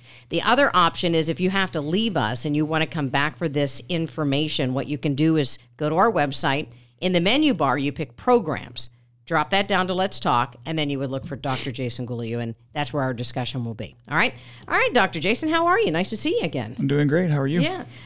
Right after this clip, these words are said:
Speaker 1: Do I say "'tis the season" or not? Because when we talk about ticks, and we've done this before many a times, it feels like we're in a certain season of the year, but I know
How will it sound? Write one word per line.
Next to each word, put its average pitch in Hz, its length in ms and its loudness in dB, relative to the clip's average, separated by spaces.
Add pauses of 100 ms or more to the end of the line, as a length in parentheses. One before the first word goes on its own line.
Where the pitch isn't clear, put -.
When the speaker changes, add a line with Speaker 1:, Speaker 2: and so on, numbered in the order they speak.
Speaker 1:
Do 262 140 4
I 269 100 6
say 359 260 2
"'tis 277 520 -2
the 247 140 4
season" 208 640 0
or 175 180 2
not? 151 360 2
Because 165 480 0
when 190 200 0
we 254 140 4
talk 277 300 0
about 165 340 2
ticks, 160 300 0
and 156 100 0
we've 156 200 0
done 165 200 2
this 156 160 -2
before 151 320 -4
many 143 240 0
a 127 60 -2
times, 123 560 -4 (440)
it 180 200 -2
feels 226 500 0
like 208 140 0
we're 180 100 -2
in 165 60 0
a 160 80 0
certain 156 420 -4
season 196 480 -4
of 165 120 -2
the 151 60 -4
year, 190 220 0
but 147 160 -2
I 151 60 0
know 160 220 0